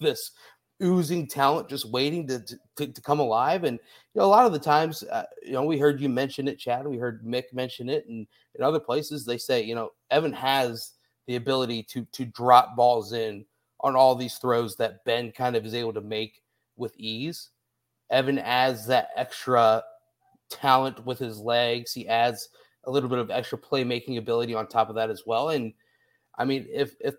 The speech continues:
if it's confidence that leads to Evan being able to continuously and, and consistently hit those throws, then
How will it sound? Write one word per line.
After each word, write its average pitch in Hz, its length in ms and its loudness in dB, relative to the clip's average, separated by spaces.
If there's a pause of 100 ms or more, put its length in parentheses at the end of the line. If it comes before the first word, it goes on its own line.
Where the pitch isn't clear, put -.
if 147 120 2
it's 143 160 0
confidence 220 840 4
that 170 220 4
leads 196 240 -2
to - 140 2
Evan 170 240 2
being 185 200 0
able 175 160 2
to 151 60 0
continuously 160 960 -2
and, 123 260 -2 (140)
and 117 200 -6 (240)
consistently 147 640 -4
hit 147 220 -2
those 135 220 -2
throws, 156 500 0 (560)
then 131 260 -4